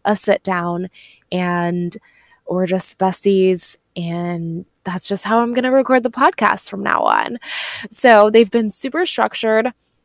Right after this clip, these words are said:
I've been doing this thing where I'm like, "Oh, I'm gonna write a script, but I'm just gonna put, like, bullet notes." But then I end up writing the entire script and reading it. And I just don't love the way that it comes across.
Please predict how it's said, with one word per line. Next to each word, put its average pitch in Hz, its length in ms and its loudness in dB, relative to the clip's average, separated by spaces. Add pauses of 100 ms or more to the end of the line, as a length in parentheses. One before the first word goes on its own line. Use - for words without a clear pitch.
(680)
I've 208 120 -6
been 233 140 0
doing 226 220 0
this 247 180 0
thing 208 260 -2
where 208 100 2
I'm 196 100 -2
like, 202 300 -2
"Oh, 302 220 4
I'm 233 100 4
gonna 226 220 2
write 202 300 4 (140)
a 196 60 -4
script, - 640 2 (540)
but 220 120 6
I'm 214 120 4
just 220 160 -2
gonna 269 140 0
put, - 160 -2
like, - 240 -4
bullet 269 280 6
notes." 190 440 0
But 202 140 -6
then 202 160 0
I 202 100 2
end 196 240 -2
up 190 200 0
writing 185 320 0
the 185 120 0
entire 185 520 0
script - 540 -2
and 190 160 -6
reading 202 320 -2
it. 370 260 2
And 208 120 -2
I 226 100 -4
just 285 240 -2
don't 311 240 -2 (220)
love 208 520 -4 (480)
the 202 140 2
way 190 540 4 (500)
that 190 160 2
it - 120 -2
comes 175 320 -4
across. - 680 -2